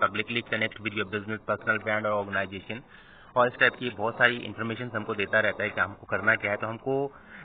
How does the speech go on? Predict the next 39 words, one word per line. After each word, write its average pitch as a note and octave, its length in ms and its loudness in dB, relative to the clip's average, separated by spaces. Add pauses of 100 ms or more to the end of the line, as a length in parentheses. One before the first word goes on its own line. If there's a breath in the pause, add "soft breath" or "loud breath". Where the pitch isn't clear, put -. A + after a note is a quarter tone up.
करना A2+ 220 4
ये B2 200 0
है C3 120 -8
कि C3+ 100 -10
जो B2+ 160 -2
ये B2 120 -2
नीचे A#2 300 -2
get A2+ 240 6
started A#2+ 360 4
वाला G#2+ 180 2
बटन G#2 240 -6
है, G#2 80 -6
इसमें A2 160 -4
click A2 180 -4
करना F#2 280 2
है। G2 160 -10 (960)
अब A2 100 -4
देखिए, F2+ 320 -12
इस A#2 120 -8
गेट A#2+ 240 -4
started A#2+ 460 4
वाले A#2+ 320 4 (460 loud breath)
को B2 180 0
मैं A#2 400 2 (680)
एक G#2+ 140 -8
नया A2 140 2
पेज A2+ 240 2
बना G#2+ 220 4
लेता G2 200 -2
हूँ। G#2+ 100 -2
For G#2+ 140 0
example, G#2 640 -4
मैं G#2 220 -2
बना G2+ 180 -2
लेता G2 240 -4
हूँ F#2+ 120 -6
इसको G2 220 -8
एक G2 100 -8 (140)
एबीसी, G#2+ 480 -6